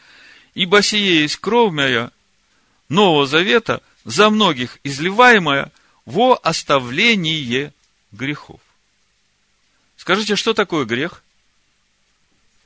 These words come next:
Беззаконие, то есть это нарушение закона Бога. А Иешуа говорит:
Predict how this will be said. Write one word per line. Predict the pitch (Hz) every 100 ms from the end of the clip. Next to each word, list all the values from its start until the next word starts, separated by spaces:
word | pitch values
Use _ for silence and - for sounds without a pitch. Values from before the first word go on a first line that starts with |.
| _ _ _ _ _ _ _ _ _ _ _ _ _ _ _
Беззаконие, | - 170 196 233 220 180 127
то | - 180
есть | 165 - - -
это | 202 - 196 190 _ -
нарушение | 175 202 196 254 233
закона | 175 180 208 185
Бога. | 143 107 85 - _ _ _ _ _ _ _ _ _ _ _ _
А | 170
Иешуа | 220 - 269 240
говорит: | 185 180 170 165 -